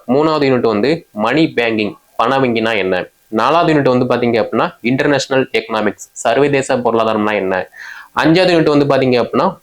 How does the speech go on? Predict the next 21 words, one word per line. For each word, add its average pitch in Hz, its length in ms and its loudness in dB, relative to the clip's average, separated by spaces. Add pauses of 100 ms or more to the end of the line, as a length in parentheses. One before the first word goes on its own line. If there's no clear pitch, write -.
பொது 143 280 0
பொருளாதாரம், 120 680 0 (460)
பப்ளிக் 160 520 0
எக்கனாமிக்னா 120 600 0
என்ன. 98 360 -2 (140)
ஆறாவது 165 400 2
யூனிட் 147 320 2
வந்து - 0 -
பாத்தீங்க 123 420 0
அப்படின்னா, 147 360 -2 (180)
பொருளாதார 139 800 0
வளர்ச்சினா 113 480 -2
என்ன. 92 340 -2 (360)
ஏழாவது 170 420 2
யூனிட் 147 240 2
வந்து 139 120 2
பாத்தீங்க 123 420 0
அப்படின்னா, 143 360 -2 (120)
environmental 135 680 2
economic 120 440 0 (140)
and 120 400 -2